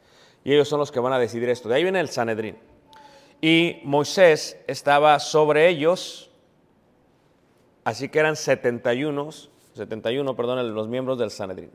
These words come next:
Eran setenta jueces más uno. Y ellos tomaban todas las decisiones en cuanto a los juicios que había.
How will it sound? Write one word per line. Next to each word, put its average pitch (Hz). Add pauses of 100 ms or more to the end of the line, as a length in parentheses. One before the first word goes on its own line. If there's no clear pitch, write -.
(120)
Eran 117
setenta 156
jueces 127 (640)
más 110
uno. 139 (1080)
Y 139
ellos 160 (240)
tomaban 160
todas 175
las 180
decisiones 139 (340)
en 131
cuanto 127
a 127
los 127
juicios 170
que 123
había. 127